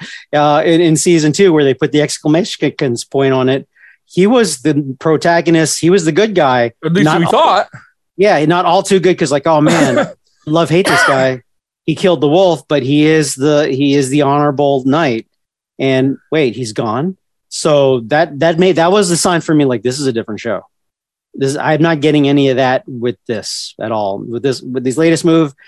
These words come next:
Speaker 1: it's fine. I'm entertained,
Speaker 2: Yeah.
Speaker 1: but it's not Game of Thrones.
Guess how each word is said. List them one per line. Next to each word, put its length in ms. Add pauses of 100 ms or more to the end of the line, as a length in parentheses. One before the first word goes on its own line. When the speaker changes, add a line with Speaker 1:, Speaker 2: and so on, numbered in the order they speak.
Speaker 1:
it's 120
fine. 300
I'm 140
entertained, 580 (560)
Speaker 2:
Yeah. 120
Speaker 1:
but 80
it's 100
not 140
Game 200
of 80
Thrones. 480